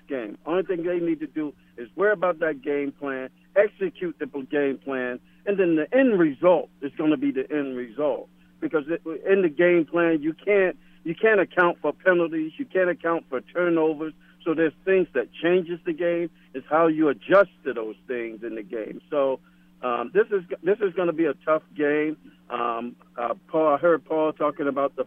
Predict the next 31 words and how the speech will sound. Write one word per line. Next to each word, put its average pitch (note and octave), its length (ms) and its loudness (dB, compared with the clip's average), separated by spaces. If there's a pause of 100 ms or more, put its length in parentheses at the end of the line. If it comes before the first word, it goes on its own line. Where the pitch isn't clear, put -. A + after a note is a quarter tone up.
fans. D3+ 440 0 (360)
Fans D#3+ 320 4 (500)
should F3 220 2
be D#3 140 0
careful. D#3+ 460 0
And D3+ 140 -2
I C#3+ 140 2
live D3+ 300 0
in C#3+ 100 0
Delaware, D#3+ 540 4
right D3+ 200 0
down D#3+ 300 0
the - 60 -20 (120)
street E3+ 220 -8 (340)
from C3+ 200 0
the B2 100 0 (140)
stadium. B2+ 500 2 (420)
Um, A2+ 460 -4 (100)
I D3+ 200 4
work D#3+ 240 4
for E3 120 4
the D3+ 80 2
Department D3+ 520 2
of C#3 100 -2
Justice, E3 540 0
um, A#2+ 480 2 (380)
and C3+ 120 2
I F3 100 8
may G3+ 260 8
be F#3+ 340 4
there F#3+ 340 6